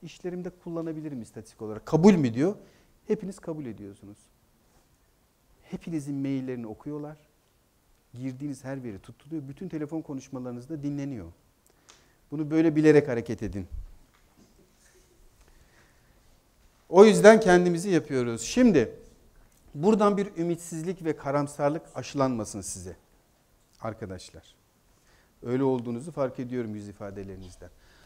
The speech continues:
Ama bunlarla baş edebilmek ve mücadele edebilmek sizinle ilgili bir konu.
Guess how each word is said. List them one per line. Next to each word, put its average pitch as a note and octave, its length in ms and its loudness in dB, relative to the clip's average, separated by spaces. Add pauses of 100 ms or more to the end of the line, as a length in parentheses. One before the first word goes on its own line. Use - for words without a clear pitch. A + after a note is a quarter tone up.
(240)
Ama F#3+ 540 8 (960)
bunlarla C#3+ 960 -2 (260)
baş B2+ 380 -8
edebilmek A2+ 580 -10
ve A#2 80 -12
mücadele B2 720 -12
edebilmek A#2 720 -8 (360)
sizinle C#3+ 680 -4
ilgili G#2 460 -12
bir F#2 120 -16
konu. E2 260 -20